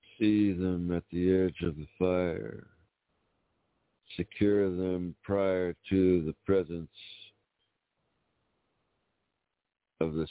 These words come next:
second, the fecund and the foul. Wait, uh, the slither of snakes, moving shadows upon your trail. We will dust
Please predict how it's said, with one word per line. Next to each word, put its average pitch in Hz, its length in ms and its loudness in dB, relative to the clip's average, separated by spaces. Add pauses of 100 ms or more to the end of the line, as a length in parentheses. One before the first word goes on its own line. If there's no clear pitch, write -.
second, 90 500 -4 (2000)
the - 60 -2 (120)
fecund 92 580 -2
and 85 200 -6
the 82 160 -10
foul. 90 680 -6 (160)
Wait, 101 380 2 (180)
uh, 50 260 -6 (600)
the - 80 -12 (160)
slither 92 420 0
of 80 100 -6 (180)
snakes, 92 300 0 (720)
moving 92 460 2 (140)
shadows 92 540 0
upon 92 380 0
your 87 140 0 (120)
trail. 98 560 -2 (1700)
We 95 220 2
will 87 220 2
dust 85 380 -2